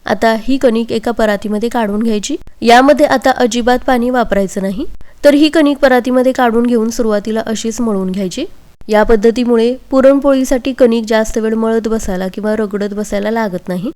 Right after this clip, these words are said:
कमी मेहनतीमध्ये अगदी परफेक्ट मऊ पोळ्या तयार होतात. तर पाण्यामधून काढल्यानंतर फक्त दोन मिनिटे कणिक मी मळून घेतली. थोडासा यातला आता चिकटपणा कमी झालेला आहे.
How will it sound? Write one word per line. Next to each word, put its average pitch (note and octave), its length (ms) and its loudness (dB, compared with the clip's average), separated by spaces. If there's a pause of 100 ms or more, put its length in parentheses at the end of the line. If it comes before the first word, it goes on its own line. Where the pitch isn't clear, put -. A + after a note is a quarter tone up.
(120)
कमी C#4 240 4
मेहनतीमध्ये C#4 640 2
अगदी A3+ 280 -4
परफेक्ट A3+ 560 -4
मऊ G#3+ 280 -2
पोळ्या G#3 340 -4
तयार G3 220 -4
होतात. F#3 300 -4 (460)
तर B3 80 4
पाण्यामधून B3 600 4
काढल्यानंतर C4 580 2
फक्त - 360 -6
दोन B3 280 4
मिनिटे A3 340 -2
कणिक G#3 300 -4
मी A#3+ 120 -2
मळून G#3+ 340 0
घेतली. A3 320 -6 (280)
थोडासा A#3+ 400 6
यातला A#3+ 320 2
आता A#3 140 0
चिकटपणा A3+ 520 -2
कमी A#3 320 0
झालेला A3+ 360 -2
आहे. B3+ 140 -6